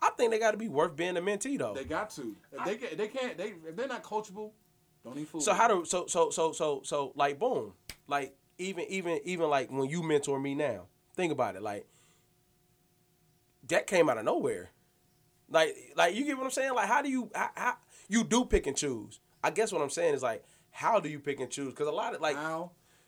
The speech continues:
Speaker 2: I
Speaker 1: it's
Speaker 2: think that,
Speaker 1: hard, bro.
Speaker 2: I
Speaker 1: Like
Speaker 2: think that it's like this. First of all, it has to be a level of trust.
Speaker 1: Absolutely.
Speaker 2: Right?
Speaker 1: Yeah.
Speaker 2: And then the, the person has to listen. And then the mentor has to be able to be l-, taught by the mentee too.
Speaker 1: Ooh.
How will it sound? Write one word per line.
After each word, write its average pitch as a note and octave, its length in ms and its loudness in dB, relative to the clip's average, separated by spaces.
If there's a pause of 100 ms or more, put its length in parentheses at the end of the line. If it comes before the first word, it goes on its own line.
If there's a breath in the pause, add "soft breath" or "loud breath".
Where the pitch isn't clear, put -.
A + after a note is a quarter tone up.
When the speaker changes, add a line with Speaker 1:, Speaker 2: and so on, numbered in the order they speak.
(120 soft breath)
Speaker 2:
I - 60 -4
Speaker 1:
it's - 160 0
Speaker 2:
think - 120 -8
that, - 60 0
Speaker 1:
hard, C3+ 340 4
bro. D3 200 4
Speaker 2:
I - 40 2
Speaker 1:
Like B2+ 260 4
Speaker 2:
think D#3+ 180 -4
that D3 60 -14
it's D3+ 100 -12
like D3+ 180 -8
this. C3 240 -12
First F3+ 280 -10
of C#3 100 -16
all, A#2 320 -10 (400 soft breath)
it C#3 60 -14
has C#3 80 -12
to D3 80 -20
be B2 80 -12
a A2+ 40 -10
level A2 260 -14
of D3+ 60 -20
trust. - 440 -18 (340)
Speaker 1:
Absolutely. B2 520 -4
Speaker 2:
Right? A#2 260 -14 (100)
Speaker 1:
Yeah. A2+ 260 -8
Speaker 2:
And B2+ 120 -14
then D3+ 240 -8 (120)
the, A#2+ 80 -16 (160)
the B2+ 100 -18
person F3 400 -10
has C#3+ 260 -16
to A#2+ 60 -20 (120)
listen. C3+ 300 -16 (1000 soft breath)
And B2 160 -12
then C#3 140 -10
the A#2 80 -10
mentor C3+ 600 -10
has B2 140 -20
to A2+ 100 -20
be A2 260 -10
able G#2 180 -14
to - 160 -20 (100)
be G#2 140 -18
l-, G#2 200 -20 (260)
taught - 220 -14
by G#2 160 -16
the G#2 80 -20
mentee G#2+ 500 -18 (120)
too. C#4 160 -16 (300)
Speaker 1:
Ooh. D3 280 -10